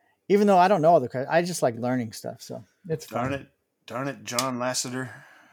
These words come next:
Speaker 1: John. And when you said glasses, I was like, "Oh, he's gonna, he's gonna, the name's just gonna pop in his head."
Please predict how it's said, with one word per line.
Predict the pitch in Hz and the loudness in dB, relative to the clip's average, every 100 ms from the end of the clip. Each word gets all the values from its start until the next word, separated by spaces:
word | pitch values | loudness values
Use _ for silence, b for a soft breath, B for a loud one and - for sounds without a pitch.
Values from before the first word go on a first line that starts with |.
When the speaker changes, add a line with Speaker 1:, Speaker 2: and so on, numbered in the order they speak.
| B B 120 | B B -14
Speaker 1:
John. | - 135 139 B B | -6 -6 -6 B B
And | 190 | 4
when | 208 | 6
you | 208 | 4
said | 202 214 | 6 4
glasses, | 156 165 180 185 202 170 | 6 4 4 2 0 0
I | 147 | -2
was | 147 | 0
like, | 139 135 | -2 -4
"Oh, | 131 | -4
he's | 143 143 | -4 -2
gonna, | 139 - b b b | -2 -4 b b b
he's | 185 180 | 2 4
gonna, | 208 185 180 | 2 0 -2
the | 160 165 | 0 2
name's | 185 175 - | 2 0 0
just | 160 - | -2 -2
gonna | 135 | -4
pop | - 147 - | -2 -2 -2
in | 143 | -6
his | 131 - | -8 -6
head." | 113 | -6